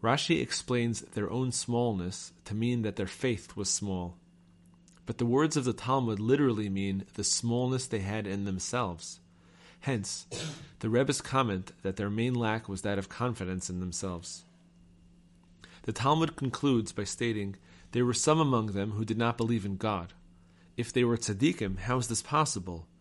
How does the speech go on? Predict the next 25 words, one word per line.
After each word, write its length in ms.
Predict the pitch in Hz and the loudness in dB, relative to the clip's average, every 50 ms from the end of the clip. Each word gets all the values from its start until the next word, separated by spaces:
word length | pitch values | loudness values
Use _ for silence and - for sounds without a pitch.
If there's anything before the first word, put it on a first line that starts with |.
| - - - - - - - - - - - | -20 -20 -20 -20 -20 -20 -20 -20 -16 -10 -8
According 420 | 123 - - - 147 147 147 151 139 | -8 -6 0 4 6 6 6 6 4
to 100 | - 139 | 2 4
the 100 | 120 113 | 4 4
Rebbe's 300 | 117 120 117 117 101 101 | 4 4 2 0 -2 -4
interpretation, 840 | 98 92 104 98 - 95 92 - 117 127 120 - 98 98 95 92 87 | -4 -4 -4 -4 -4 -6 -4 -2 -2 -2 -2 -2 -4 -6 -6 -6 -8
this 200 | - 98 - - | -8 -8 -6 -4
means 300 | 123 127 135 135 123 110 | -2 0 0 0 0 0
that 120 | 120 107 | -2 -2
they 120 | 101 107 104 | 0 -2 -2
did 160 | 101 104 101 | -2 -2 -2
not 240 | 107 117 120 123 123 | -2 -2 0 0 0
have 120 | 123 110 | -2 -2
enough 200 | 110 110 113 107 | -2 -2 -2 -4
faith 420 | - - - 135 123 101 - - - | -4 -2 2 2 2 2 -2 -8 -12
in 140 | - 98 101 | -10 -8 -6
God's 340 | 95 113 110 113 113 - - | -4 -2 0 0 -2 -4 -4
goodness 380 | - 127 123 117 110 101 95 - | -2 -2 0 0 0 -4 -4 -6
to 120 | - 101 | -8 -8
believe 420 | 92 98 107 110 120 127 135 131 123 | -6 -4 -2 0 0 0 0 0 0
that 120 | 123 113 - | -2 -2 0
they 140 | 117 117 | 2 2
were 160 | 113 110 110 107 | 2 2 0 -2
important 640 | 101 95 - - - - 143 147 - - 101 95 | -2 -4 -6 -6 -2 2 2 4 2 2 -4 -6
to 80 | - 92 | -6 -8
Him. 280 | 87 85 85 76 80 | -6 -6 -8 -8 -8